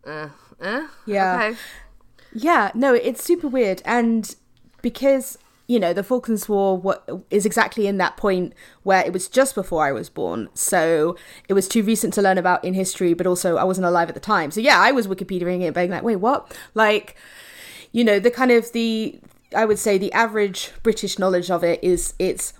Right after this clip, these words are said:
Speaker 2: one of our many, many, many, many weird bits of colonized stuff scattered around the world, specifically some islands off Argentina. Um, and we got into a fight with the Argentinians about it in the eighties, and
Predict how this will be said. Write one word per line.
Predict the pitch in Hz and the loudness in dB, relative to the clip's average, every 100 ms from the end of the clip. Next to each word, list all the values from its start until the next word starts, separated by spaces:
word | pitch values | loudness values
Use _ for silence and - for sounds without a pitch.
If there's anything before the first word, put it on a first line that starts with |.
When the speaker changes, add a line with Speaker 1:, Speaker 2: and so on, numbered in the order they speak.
| - | -2
Speaker 2:
one | 220 | 0
of | 220 | 2
our | 208 190 196 196 - - | 4 4 4 2 -6 -2
many, | 226 233 | 0 0
many, | 202 170 180 175 | -2 -2 0 0
many, | 165 175 165 | -2 -2 -4
many | 147 165 160 | -4 -2 -2
weird | 180 185 180 - | 0 0 0 -2
bits | 190 - | -4 -4
of | 170 | -8
colonized | 196 185 175 175 | -2 0 0 -2
stuff | - 185 170 - - - | -2 0 -2 -4 -18 -12
scattered | - 190 - 185 | -4 -4 -4 -6
around | 185 180 | -4 -4
the | |
world, | 170 160 160 160 | -2 -2 -2 -4
specifically | - 196 196 185 185 | -8 -6 -4 -4 -4
some | 180 170 | -4 -2
islands | 170 165 170 | -2 -2 -4
off | 160 | -4
Argentina. | 147 156 185 - 311 285 285 247 - 202 | -4 -4 -8 -2 0 2 0 -4 -6 0
Um, | 190 190 185 180 170 - | 2 2 0 -4 -8 -4
and | 175 170 170 165 165 170 - - - - - - | -2 0 -2 -4 -6 -8 -12 -16 -20 -20 -20 -4
we | 196 185 180 175 175 165 - 175 | -2 0 0 0 -2 -4 -8 -4
got | 226 - | 0 2
into | 220 - | 0 -2
a | |
fight | 196 202 185 175 | -2 0 -2 0
with | 220 | -2
the | 202 | 0
Argentinians | 175 170 165 - 170 165 165 160 - | -2 -2 -6 -4 -2 -2 -2 -6 -12
about | - 165 165 160 | -12 -4 -2 0
it | 156 - | -2 -4
in | 175 | -4
the | 165 151 | -2 -2
eighties, | 143 - 151 139 151 - | -4 -6 -8 -8 -8 -10
and | - 165 135 107 87 - | -4 -4 -4 -8 -12 -16